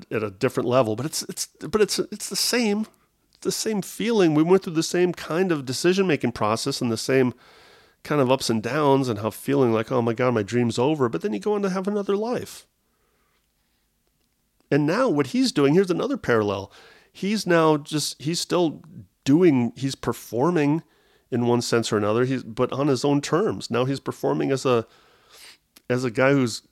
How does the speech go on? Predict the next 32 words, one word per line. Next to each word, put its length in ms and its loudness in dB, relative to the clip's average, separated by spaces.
got 240 -2
some 280 -2
money 320 0
in 80 2
the 80 0
bank 400 -2
and 140 0
a, 180 -2
in, 240 4
in 100 0
a 60 0
professional 720 0
career 460 0
that's 180 -6
not 240 0
show 160 0
business 380 -6
related, 340 -2
and 80 -4
he 80 -2
can 180 -4
perform 400 -2
when 120 2
he 40 -2
feels 300 -4
like 180 -8
it. 160 -10
And 140 -6
that's 200 -10
what 120 -2
I'm 120 0
doing. 320 -4